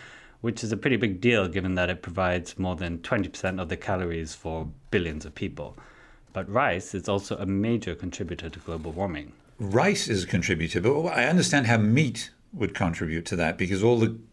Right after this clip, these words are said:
Speaker 2: cows are farting hot gas that contributes to global warming. But how does rice cause global warming?
Speaker 1: Well, it's pretty similar, really.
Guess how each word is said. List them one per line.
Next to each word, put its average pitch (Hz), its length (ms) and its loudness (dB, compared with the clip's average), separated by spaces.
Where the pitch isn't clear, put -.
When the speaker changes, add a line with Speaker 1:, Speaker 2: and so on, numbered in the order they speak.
Speaker 2:
cows 107 520 4
are 92 60 4
farting 104 500 0
hot 104 300 0
gas 90 380 4
that 92 260 0
contributes 87 520 -2
to 107 60 0
global 104 320 4
warming. 131 320 4
But 120 120 0
how 202 60 4
does 226 140 0
rice 185 600 2
cause 85 260 2
global 82 380 2
warming? 73 360 -6
Speaker 1:
Well, 107 540 6
it's 110 380 0
pretty 131 320 4
similar, 98 440 4
really. 87 440 2